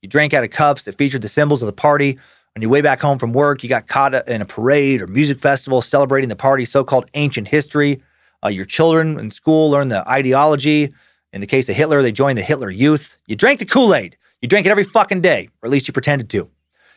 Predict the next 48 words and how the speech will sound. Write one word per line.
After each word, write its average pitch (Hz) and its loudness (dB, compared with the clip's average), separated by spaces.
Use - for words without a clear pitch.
You 110 -14
drank 151 0
the 123 -8
Jim 180 0
Jones-esque 180 2
Flavor 180 2
Aid 175 2
or 139 0
convinced 131 -2
everyone 196 2
around 156 2
you 147 -4
that 127 -6
you 110 -4
did, 185 2
or 131 -4
you 107 -10
paid 113 -6
serious 196 0
consequences. - -4
Love 113 0
it 110 -4
or 110 -2
leave 220 4
it. - -4
Love 127 0
it 127 -2
or - 2
have 127 0
everything 117 -2
taken 214 -2
from 104 0
you. - 4
Love 135 0
it 139 2
or - 2
watch 135 0
your 113 -6
family 175 0
suffer 202 0
in 175 0
extreme 135 -4
poverty. 196 2
Love 180 2
it 185 0
or 175 0
fucking 151 0
die. 120 -2